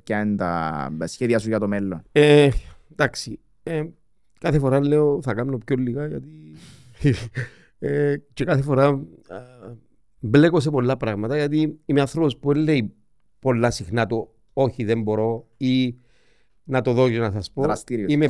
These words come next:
Speaker 2: πρόθυμος και προσπαθώ, ναι, το, κάθε έναν που με προσεγγίζει να, και θέλει μια βοήθεια από μένα, να τη δίνω.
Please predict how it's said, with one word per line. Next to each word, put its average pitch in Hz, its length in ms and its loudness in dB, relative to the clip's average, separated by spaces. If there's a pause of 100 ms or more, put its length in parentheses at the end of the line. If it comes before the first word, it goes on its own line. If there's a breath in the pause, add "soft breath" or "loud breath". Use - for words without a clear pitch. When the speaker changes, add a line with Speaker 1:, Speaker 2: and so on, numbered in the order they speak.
Speaker 2:
πρόθυμος 156 680 0 (400)
και 123 280 -2
προσπαθώ, 127 680 -2
ναι, 135 320 0
το, 120 460 -2 (600)
κάθε 139 360 0
έναν 139 220 2
που 113 480 -4 (300)
με 117 140 -2
προσεγγίζει 117 640 -4
να, 123 360 -2 (460)
και - 100 -12
θέλει 123 240 -2
μια 123 180 0
βοήθεια 120 280 -4
από 117 120 -4
μένα, 117 200 0
να 120 140 0
τη 101 80 -2
δίνω. 104 420 -2